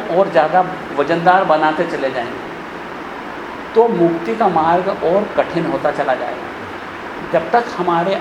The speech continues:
अपने कर्मों को हम सहज नहीं बनाते, प्रेम सिक्त नहीं बनाते, दिव्य दृष्टि से उन कर्मों को नहीं करते, ज्ञान सिक्त नहीं बनाते, तब तक हम अपने आप के कर्मों की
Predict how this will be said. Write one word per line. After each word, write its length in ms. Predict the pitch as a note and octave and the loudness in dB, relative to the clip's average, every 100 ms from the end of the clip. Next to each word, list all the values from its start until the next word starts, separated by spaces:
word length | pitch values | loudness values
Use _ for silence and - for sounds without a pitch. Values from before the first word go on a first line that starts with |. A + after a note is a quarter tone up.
| - | -2
अपने 320 | - F#3+ F3 | -4 -4 -2
कर्मों 360 | - C#3+ E3 D#3 | 0 0 0 0
को 180 | E3 D3+ | 0 -2
हम 220 | A#2 G2+ - - - - - - - - - - - - - - - - - - - - | -2 -6 -10 -12 -12 -12 -12 -10 -10 -10 -10 -10 -10 -12 -12 -12 -12 -12 -12 -12 -12 -2
सहज 440 | G#3 F#3+ G#3+ G#3+ | 2 4 4 4
नहीं 180 | G3 F#3 | 4 6
बनाते, 400 | D#3 C#3+ C#3+ C#3+ A#2 - - - - - | 4 2 -2 -4 -8 -10 -12 -12 -12 -8
प्रेम 340 | F3 F3+ G#3+ G#3+ | 0 2 2 2
सिक्त 300 | G#3+ G3 G3+ | 2 0 2
नहीं 180 | F#3+ F3+ | 4 4
बनाते, 400 | C3+ A#2+ A2 - - - - - - - - - - - - - - - - - - - - - - - - - E3 | 4 2 -4 -8 -10 -10 -10 -10 -10 -10 -10 -12 -12 -12 -12 -10 -10 -10 -10 -10 -10 -10 -10 -10 -12 -12 -12 -10 -4
दिव्य 300 | G3 G#3+ A3 | 0 4 4
दृष्टि 360 | G3+ F#3+ - A3 | 4 0 -2 -4
से 140 | G#3 A3+ B3 - | 0 0 0 0
उन 140 | F#3+ | 2
कर्मों 280 | F#3 E3+ F3+ | 4 4 4
को 100 | F3+ | 2
नहीं 160 | F3 E3 | 0 0
करते, 280 | C#3 - - - - - C#3+ | -4 -4 -10 -10 -10 -10 0
ज्ञान 320 | D#3 F#3+ G#3+ | 2 4 2
सिक्त 280 | G#3 G3 G#3 | 2 2 4
नहीं 160 | G3 | 6
बनाते, 380 | F3 C3+ B2 B2 B2 - - - | 4 4 0 -2 -8 -10 -12 0
तब 140 | D#3+ - | 0 2
तक 140 | F3+ E3 | 2 4
हम 120 | F3 | 2
अपने 300 | D3+ F3 E3 | 2 0 -2
आप 180 | D3 - - | -2 -4 -4
के 80 | F#3 | 0
कर्मों 340 | D3+ C#3+ D#3+ | 0 2 0
की 340 | D#3+ - A3 | -4 -6 -6